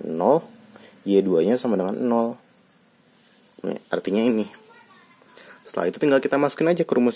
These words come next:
yang ininya. Yaitu dua sama dengan Y dua-nya nol, nol min Y satunya min dua per nol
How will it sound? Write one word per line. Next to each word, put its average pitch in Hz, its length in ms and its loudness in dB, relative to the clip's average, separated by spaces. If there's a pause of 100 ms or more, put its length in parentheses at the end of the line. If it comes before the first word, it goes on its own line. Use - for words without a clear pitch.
yang 107 80 2
ininya. 104 320 0 (960)
Yaitu 131 480 2 (3000)
dua 104 400 6
sama 110 320 0
dengan 110 400 0 (1040)
Y 101 240 4
dua-nya 98 480 4
nol, 113 320 0 (480)
nol 104 560 2
min 101 400 0 (400)
Y 107 80 4
satunya 101 400 2
min 95 240 2
dua 104 320 2 (2000)
per - 400 2 (400)
nol 107 500 2